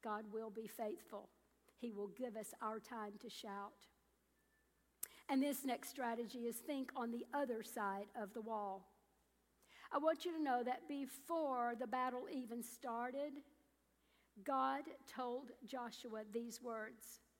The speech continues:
"I have given you Jericho, its king, and all its strong warriors."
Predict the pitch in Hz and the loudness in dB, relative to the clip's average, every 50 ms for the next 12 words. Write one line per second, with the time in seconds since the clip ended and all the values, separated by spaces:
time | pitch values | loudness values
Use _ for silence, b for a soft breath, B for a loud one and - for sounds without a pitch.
0 | _ b b b b b b b - 220 208 277 254 233 214 302 302 269 277 262 | _ b b b b b b b -2 0 0 0 -2 -2 2 2 2 2 2 -2
1 | 247 233 233 233 226 214 214 214 208 - - - - - 254 247 247 240 226 - | -2 -2 -2 0 0 0 0 -2 -4 -8 -14 -18 -6 -4 -2 -2 0 -2 -4 -6
2 | - 233 208 196 180 185 - 190 _ _ _ _ _ _ _ _ - 240 208 202 | -6 -8 -6 -6 -8 -8 -12 -14 _ _ _ _ _ _ _ _ -6 -6 -4 -4
3 | - - - - 294 294 262 220 196 175 175 180 185 - - - _ _ _ _ | -8 -12 -8 -6 -4 -2 0 0 -2 -2 -4 -8 -12 -16 -20 -20 _ _ _ _
4 | _ _ _ _ _ _ _ _ _ - 233 220 226 - - 226 220 214 208 208 | _ _ _ _ _ _ _ _ _ -6 -4 -4 -2 -2 -2 0 0 0 -2 -2
5 | 190 - - 226 - - - - 233 214 208 214 208 214 226 220 214 220 220 220 | -4 -2 -4 -4 -4 -4 -8 -4 -4 -4 -4 -4 -4 -4 -4 -4 -4 -6 -8 -10
6 | 226 240 233 - - | -12 -12 -14 -16 -16